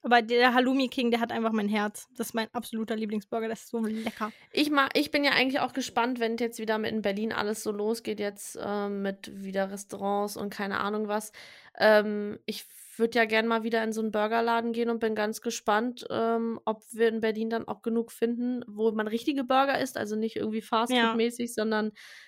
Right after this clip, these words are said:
Speaker 2: halt richtig in einem Lokal sitzt und ob's da Veggie-Varianten gibt oder ob ich mir nur Pommes bestellen kann.
Speaker 1: Mm. Also beim Playoff zum Beispiel, das Playoff hat jetzt auch voll aufgerüstet mit Veggie-Varianten.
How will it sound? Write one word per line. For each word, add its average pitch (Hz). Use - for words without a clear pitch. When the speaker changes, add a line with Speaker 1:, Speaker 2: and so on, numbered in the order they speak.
Speaker 2:
halt 214
richtig 233
in 226
einem 220
Lokal 214
sitzt 240
und 226
ob's -
da 240
Veggie-Varianten 190
gibt 190
oder 190
ob 202
ich 202
mir 220
nur 202
Pommes 233
bestellen 170
kann. 226
Speaker 1:
Mm. 226
Also 240
beim 233
Playoff 262
zum 302
Beispiel, 277
das -
Playoff 262
hat 262
jetzt 233
auch 220
voll -
aufgerüstet 202
mit 208
Veggie-Varianten. 196